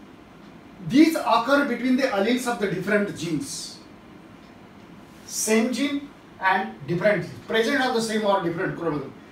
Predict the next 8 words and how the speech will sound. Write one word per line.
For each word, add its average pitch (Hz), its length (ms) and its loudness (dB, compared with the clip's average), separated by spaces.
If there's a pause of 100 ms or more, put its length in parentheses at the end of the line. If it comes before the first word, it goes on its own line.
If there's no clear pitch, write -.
(280)
Examples 262 580 2
of 285 160 4
intergenic 220 720 0
interactions 190 800 -2
are - 340 4 (720)
pleiotropy, 214 840 4 (440)
polygenic 196 540 4
inheritance, 170 640 -2